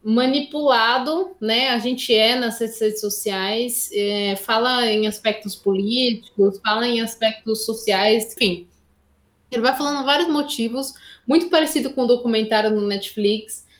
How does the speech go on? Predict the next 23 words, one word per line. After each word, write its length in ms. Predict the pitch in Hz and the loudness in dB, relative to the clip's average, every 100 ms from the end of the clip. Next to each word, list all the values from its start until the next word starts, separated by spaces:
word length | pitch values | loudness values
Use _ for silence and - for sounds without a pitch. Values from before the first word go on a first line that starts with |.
| _ - | _ -10
de 120 | 233 | -2
que 80 | 294 | 0
a 80 | |
gente 400 | 277 247 254 - | 2 2 0 -4
tá 200 | - 233 247 | -2 0 0
vivendo 340 | 247 247 254 254 | 0 0 0 -2
numa 280 | 247 262 | -2 -2
bolha, 460 | 226 196 214 208 175 | 2 4 4 4 0
né? 360 | 180 180 196 185 | -4 -8 -10 -6
E 140 | 202 | -4
aí, 1080 | 196 196 196 202 214 233 254 254 233 - - _ | -2 -2 -4 -2 -2 0 0 2 0 -2 -8 _
depois 420 | 233 214 240 254 226 | -4 2 4 4 4
de 80 | |
ler 360 | 233 208 220 233 - | 4 6 6 4 -2
tudo 280 | 208 220 208 | -2 2 2
isso 560 | 202 240 269 247 226 | 2 0 -2 -2 0
e 80 | 214 | 0
ficar 260 | 208 208 220 | -2 -4 -2
mastigando 460 | 233 226 202 214 | -2 -2 0 0
aquilo, 180 | 214 226 | 0 -2
eu 60 | 226 | -2
falei, 180 | 233 202 | 0 2
"Bom, 360 | 208 185 175 | 2 0 -4